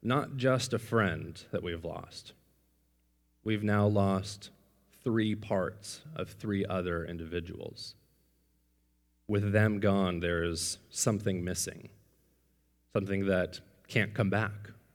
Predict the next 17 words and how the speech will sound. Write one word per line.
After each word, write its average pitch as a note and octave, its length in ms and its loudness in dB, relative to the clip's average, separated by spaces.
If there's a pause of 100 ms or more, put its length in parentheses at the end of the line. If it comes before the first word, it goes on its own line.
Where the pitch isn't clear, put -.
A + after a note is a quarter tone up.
(840)
Not F#2 160 -2
unless F#2+ 300 -2
the F#2+ 100 -8
friend F2 400 -4
does. E2+ 460 -6 (2000)
Now, C3 260 12
this, B2 360 8
uh, A#2 320 10 (640)
this D#3 240 6
analogy, A2 840 6 (880)
I A#2 120 4
think, G#2 460 2 (2500)
might D#3 300 8
be E3 160 8
a C#3+ 60 12
little C3+ 320 10
strange G#2+ 880 2